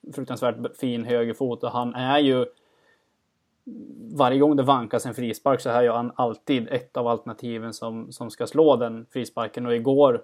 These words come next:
vill jag minnas att Henderson mer eller mindre försökte det få till att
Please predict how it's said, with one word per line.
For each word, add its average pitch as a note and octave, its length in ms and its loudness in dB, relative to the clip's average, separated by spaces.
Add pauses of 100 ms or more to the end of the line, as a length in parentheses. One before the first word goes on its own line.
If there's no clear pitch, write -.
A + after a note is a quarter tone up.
(800)
vill C#3 280 4
jag B2+ 120 4
minnas A#2+ 340 -2
att B2+ 140 0
Henderson B2+ 500 0
mer A#2+ 160 0
eller A#2 120 -2
mindre A#2 280 -6
försökte A#2+ 520 -4
det A2+ 80 -2
få C3+ 260 2
till A#2+ 340 -6
att - 320 -6